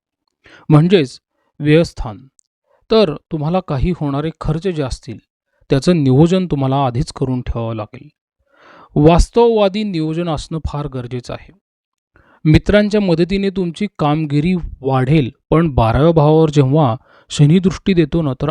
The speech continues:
आंधळा विश्वास कुणावरच ठेवू नये. हा बारावा भाव मित्रांनो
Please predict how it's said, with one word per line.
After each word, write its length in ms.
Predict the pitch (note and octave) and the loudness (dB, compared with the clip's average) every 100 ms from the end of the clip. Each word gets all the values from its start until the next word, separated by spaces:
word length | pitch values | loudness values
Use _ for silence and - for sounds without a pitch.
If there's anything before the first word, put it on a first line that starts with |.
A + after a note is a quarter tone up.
| - | -4
आंधळा 480 | C3+ C3 B2+ D3+ E3+ | -6 -2 0 2 2
विश्वास 520 | D#3 C3+ - D3 - - | 0 -4 -4 -4 -4 -6
कुणावरच 500 | B2+ A#2+ C3 G3 G3 | -4 -2 2 0 0
ठेवू 180 | - A#2 | -10 -12
नये. 160 | G2+ C#3+ D3 _ _ _ _ _ _ _ _ _ _ _ _ _ _ _ _ _ _ _ | -14 -18 -20 _ _ _ _ _ _ _ _ _ _ _ _ _ _ _ _ _ _ _
हा 260 | - A3 | 2 4
बारावा 380 | A3+ G3 G3 G3+ | 4 0 0 0
भाव 200 | F#3+ F3+ | 0 -2
मित्रांनो 600 | F#3 E3+ - F3 D#3 A#2 | -4 -8 -8 -8 -8 -10